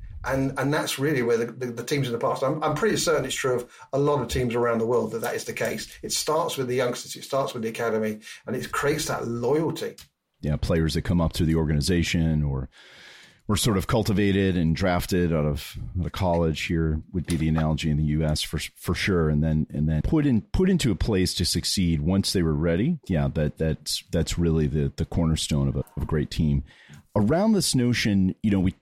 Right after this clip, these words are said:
Speaker 2: we touched on it a little bit at the, at the top, and, you know, maybe Link, we encounter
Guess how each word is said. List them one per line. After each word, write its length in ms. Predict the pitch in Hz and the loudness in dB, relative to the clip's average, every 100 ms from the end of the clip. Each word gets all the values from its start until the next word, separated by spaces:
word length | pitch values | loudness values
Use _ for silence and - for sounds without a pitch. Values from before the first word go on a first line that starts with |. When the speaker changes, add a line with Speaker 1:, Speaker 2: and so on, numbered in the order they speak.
| - | -2
Speaker 2:
we 120 | 101 | 0
touched 280 | - 147 - | 2 0 0
on 120 | 147 | 0
it 60 | 113 | 0
a 40 | |
little 200 | 95 98 | 2 0
bit 160 | 90 80 | 2 2
at 140 | 80 | 0
the, 180 | - 76 - _ - | 0 -2 -4 _ -6
at 80 | 80 | -4
the 80 | 80 | -4
top, 380 | - 92 82 - | -2 0 2 2
and, 240 | 78 65 - | 0 -2 -2
you 60 | 113 | 2
know, 100 | 104 | 4
maybe 240 | 110 139 | 4 2
Link, 220 | 123 98 | 2 0
we 100 | 98 | 0
encounter 540 | 90 - 101 87 82 | 0 0 0 2 0